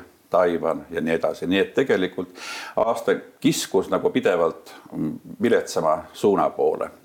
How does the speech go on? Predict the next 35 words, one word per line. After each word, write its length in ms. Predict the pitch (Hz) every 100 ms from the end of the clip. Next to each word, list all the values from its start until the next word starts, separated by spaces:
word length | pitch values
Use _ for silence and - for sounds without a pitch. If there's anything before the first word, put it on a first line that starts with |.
| -
Aga 220 | 98 101 -
kuidas 320 | 175 151 -
see 80 | 147 - - - - -
lõpuks 320 | - - - -
lõpeb, 380 | 170 - 110 123
ma 80 |
ei 100 | 113 113
tea, 160 | 104 73 - - - -
sest 180 | 95 -
tegelikult, 460 | 143 113 95 90 -
kui 80 | 95
vaadata 320 | 104 92 92
nüüd 160 | 95
pikas 320 | 147 147 73 -
plaanis, 540 | - 82 - - - _ - - -
siis 380 | - 92 90 95
vaesus 420 | 143 131 80 80 -
maailmas 540 | 80 76 - - - -
on 200 | 78 73
vähenenud, 640 | 85 87 92 98 95 90 - - - - -
sõdu 380 | - 147 101 82
on 100 | 82 -
tegelikult, 720 | 123 85 80 76 - - -
no 140 | 98 92
ütleme, 240 | - 76
statistiliselt 920 | - - - 104 - 82 - - - - 85
vähem 360 | 98 101 95
olnud, 500 | 101 95 92 90 - - _ - - - - - -
laste 300 | - 117 -
suremus 500 | 98 98 92 71 82
on 160 | 73 71
vähenenud, 680 | 92 101 92 85 85 82 -
nii 120 | 95 92
et 140 | -
nagu, 320 | 95 90 90